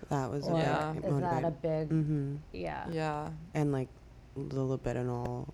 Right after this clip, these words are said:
Speaker 3: Mm-hmm.
Speaker 1: stuff, the sex drive and the weight gain made me feel like S S R Is weren't
Speaker 3: Yeah, I was
Speaker 1: an
Speaker 3: like, "That's just
Speaker 1: option.
Speaker 3: gonna make me
Speaker 2: Uh-huh.
Speaker 3: more depressed."
Speaker 2: Right, right.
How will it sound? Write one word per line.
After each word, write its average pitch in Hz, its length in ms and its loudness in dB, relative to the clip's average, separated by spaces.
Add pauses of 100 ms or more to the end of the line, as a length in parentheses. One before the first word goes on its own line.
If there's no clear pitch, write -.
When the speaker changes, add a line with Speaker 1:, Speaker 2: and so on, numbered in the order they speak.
(160)
Speaker 3:
Mm-hmm. 160 280 2
Speaker 1:
stuff, 135 420 -2
the 135 100 0
sex 127 300 -2
drive 127 200 -2
and 127 120 -2
the 123 60 -2
weight 123 240 -6
gain - 280 -6
made 135 160 -4
me 143 120 -4
feel - 160 -8
like - 180 -6
S - 140 -8
S - 180 -8
R 50 180 -4
Is - 160 -10
weren't - 220 -6 (160)
Speaker 3:
Yeah, 170 200 6
I 147 40 4
was 151 120 4
Speaker 1:
an 139 60 6
Speaker 3:
like, - 80 0
"That's 170 160 2
just 170 180 2
Speaker 1:
option. 170 120 0
Speaker 3:
gonna 160 100 2
make 151 120 2
me 165 160 0
Speaker 2:
Uh-huh. 143 60 2
Speaker 3:
more 139 200 0
depressed." - 760 -4 (120)
Speaker 2:
Right, 156 300 -4 (280)
right. - 300 -4